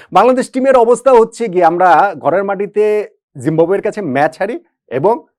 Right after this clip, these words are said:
আমেরিকাতে গিয়ে আমেরিকার কাছে সিরিজ হারি। চন্ডিকা হাথুরুসিংহে তবু বহাল তবিয়তে রয়েছেন এবং বাংলাদেশ ক্রিকেট বোর্ডের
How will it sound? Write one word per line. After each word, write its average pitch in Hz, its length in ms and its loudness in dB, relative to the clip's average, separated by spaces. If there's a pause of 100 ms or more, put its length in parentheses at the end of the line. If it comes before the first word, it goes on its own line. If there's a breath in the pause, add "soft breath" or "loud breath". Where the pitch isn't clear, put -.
(180)
আমেরিকাতে 143 420 -4
গিয়ে 160 200 -4 (100)
আমেরিকার 127 320 -6
কাছে 139 240 -8
সিরিজ 127 500 -10
হারি। 76 220 -20 (420 soft breath)
চন্ডিকা 233 380 2
হাথুরুসিংহে 165 420 -4
তবু 139 220 -4
বহাল 123 320 -2
তবিয়তে 208 360 -4
রয়েছেন 208 240 -6
এবং 135 200 -8
বাংলাদেশ 135 400 -6 (120)
ক্রিকেট 139 380 -4
বোর্ডের 139 460 -2